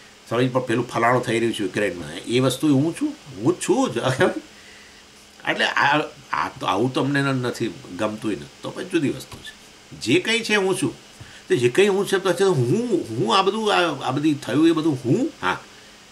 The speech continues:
પણ કયો એ બધું થયું એ કયા સ્તરનું અને હું કયા સ્તરનું એટલું તો જુઓ. ભિખારી, અ, બન્યો પેલો રાજા, પેલો અભિનેતા કરોડપતિ કે, કે હું ભિખારી છું, તો એ ભિખારી બન્યો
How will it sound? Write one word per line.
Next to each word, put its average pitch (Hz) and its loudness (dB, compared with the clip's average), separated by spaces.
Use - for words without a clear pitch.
પણ - 0
કયો 135 2
એ 135 -2
બધું 160 6
થયું 175 4
એ 180 8
કયા 147 2
સ્તરનું 185 0
અને 180 4
હું 143 2
કયા 113 2
સ્તરનું 101 -6
એટલું 90 -10
તો 104 -6
જુઓ. 104 -6
ભિખારી, 143 2
અ, 113 -4
બન્યો 98 -6
પેલો - -2
રાજા, 98 -4
પેલો 117 -4
અભિનેતા 127 0
કરોડપતિ 127 0
કે, 143 -2
કે 123 -8
હું 113 -4
ભિખારી 127 2
છું, - -14
તો 127 0
એ 113 -2
ભિખારી 127 -2
બન્યો 120 0